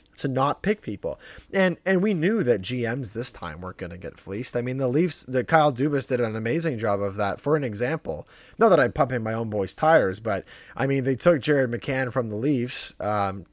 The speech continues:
and they, the Leafs lo-, so in a sense, and the Leafs traded, uh, got McCann for Hollander and a seventh round pick. So they lost this Hollander prospect, older prospect, and a seventh round pick for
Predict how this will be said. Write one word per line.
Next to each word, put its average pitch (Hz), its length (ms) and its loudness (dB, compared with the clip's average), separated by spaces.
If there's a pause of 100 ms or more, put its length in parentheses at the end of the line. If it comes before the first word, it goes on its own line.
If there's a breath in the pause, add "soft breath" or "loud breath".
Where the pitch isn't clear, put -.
(320)
and 117 500 -4
they, 110 640 -2 (220)
the 123 100 0
Leafs 131 300 0
lo-, 123 240 4 (120)
so 139 200 0
in 139 80 -2
a 127 40 -2
sense, 147 440 -2
and 127 100 -6
the 123 60 -2
Leafs 147 180 0
traded, 143 380 0 (560)
uh, 104 340 -2
got 131 300 0
McCann 135 360 -4
for 110 180 -4
Hollander 120 420 -2
and 104 80 -6
a 98 80 -4
seventh 104 320 -4
round 98 200 -8
pick. 131 240 -2 (460 loud breath)
So - 140 -4
they 131 100 4
lost 123 320 2
this 113 180 -8 (120)
Hollander 120 520 0 (380)
prospect, 107 460 -2
older 120 240 2
prospect, 107 520 -4
and 107 140 -6
a 107 60 -6
seventh 120 320 -4
round 107 220 -4
pick 117 260 -4
for 101 440 -2